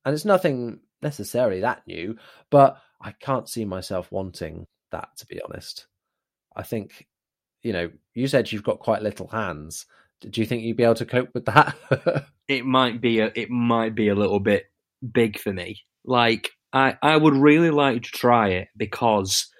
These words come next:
Speaker 2: I have noticed that my, um, live, at least, when I've played a five string, just a normal,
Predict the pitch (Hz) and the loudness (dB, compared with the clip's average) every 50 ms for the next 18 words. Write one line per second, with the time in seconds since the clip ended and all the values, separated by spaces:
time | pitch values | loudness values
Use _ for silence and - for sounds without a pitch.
0 | _ _ _ _ _ _ _ _ _ _ _ _ - 120 123 117 113 143 143 135 | _ _ _ _ _ _ _ _ _ _ _ _ 0 2 2 2 2 0 0 0
1 | 131 123 120 120 120 113 - - 110 101 - - 117 101 - - 113 113 107 107 | 2 2 2 2 2 0 -2 -4 -4 -4 -4 -4 -4 -2 -2 -4 -2 -2 0 0
2 | 104 101 101 104 101 101 - 104 104 101 101 98 98 98 98 98 98 - _ _ | 0 0 0 0 -2 -2 0 0 0 0 0 0 0 -2 -2 -4 -6 -8 _ _
3 | _ _ _ _ _ _ _ _ _ _ _ _ _ _ _ _ _ - 131 127 | _ _ _ _ _ _ _ _ _ _ _ _ _ _ _ _ _ 2 4 6
4 | 139 143 143 143 135 120 117 110 98 101 95 95 104 104 - - - - - - | 6 6 6 6 6 6 4 2 2 0 -2 -2 -2 -2 -4 -4 -4 -8 -10 -4
5 | 120 113 117 113 117 113 107 101 - - - 123 113 107 107 101 - - - 131 | -2 0 0 0 0 -2 -2 -4 -4 -2 0 2 2 2 0 -2 -4 -2 2 2
6 | 127 131 131 131 123 117 - - - 80 82 92 95 101 101 - - 117 - 131 | 4 4 4 4 2 2 0 -4 -6 -6 -8 -8 -10 -10 -6 -6 -6 -2 0 0
7 | 123 120 120 123 123 123 123 123 120 117 117 113 | 0 2 4 4 4 6 6 4 4 4 4 2